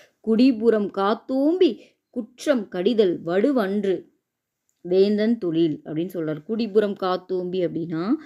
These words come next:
குடிகளை வெளியே, அ, குடிகளை அவர்களை காத்து தண்டனை அளித்தல் வந்து தவறு கிடையாது, வேந்தன் தொழில், அது அரசரின் கடமை அப்படின்னு சொல்றாரு. சரியா? பொருள் பாருங்க,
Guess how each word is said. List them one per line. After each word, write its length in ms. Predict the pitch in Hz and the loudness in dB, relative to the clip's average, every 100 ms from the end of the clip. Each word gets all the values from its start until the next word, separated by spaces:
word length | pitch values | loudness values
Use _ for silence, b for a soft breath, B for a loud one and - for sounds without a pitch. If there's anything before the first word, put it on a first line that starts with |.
| B _ | B _
குடிகளை 460 | 196 214 214 208 185 | -6 -2 0 2 0
வெளியே, 540 | 175 175 190 185 180 - | -2 -2 -2 -4 -6 -12
அ, 180 | 165 160 | -10 -10
குடிகளை 760 | 180 196 202 170 170 226 359 B B _ | -10 -6 -4 -2 -2 -2 -4 B B _
அவர்களை 480 | - 170 170 170 170 | -6 -4 -2 -2 -4
காத்து 680 | 180 165 185 - - 226 | -6 -4 -4 -6 -8 -8
தண்டனை 560 | 214 175 175 196 220 196 | -2 -2 0 -2 -2 -2
அளித்தல் 400 | 170 190 196 185 | -2 -4 -6 -6
வந்து 320 | 160 160 220 | -6 -6 -6
தவறு 360 | 208 170 214 262 | -4 -2 2 0
கிடையாது, 480 | 196 175 165 151 - | 0 0 0 -2 -4
வேந்தன் 340 | 165 202 220 | -4 -2 -4
தொழில், 160 | 175 165 | -4 -6
அது 160 | 175 | -2
அரசரின் 560 | 262 175 180 180 165 240 | -2 -2 -6 -6 -8 -8
கடமை 480 | - 160 156 160 156 | -8 -8 -4 -4 -4
அப்படின்னு 180 | 151 156 | -8 -12
சொல்றாரு. 200 | 156 143 | -12 -14
சரியா? 500 | - 170 180 185 196 _ _ _ _ _ _ _ _ - _ _ _ _ _ _ _ _ _ _ _ _ | -16 -18 -14 -12 -14 _ _ _ _ _ _ _ _ -20 _ _ _ _ _ _ _ _ _ _ _ _
பொருள் 280 | 208 226 262 | -2 0 0
பாருங்க, 520 | 202 170 156 175 | -2 -2 -4 -4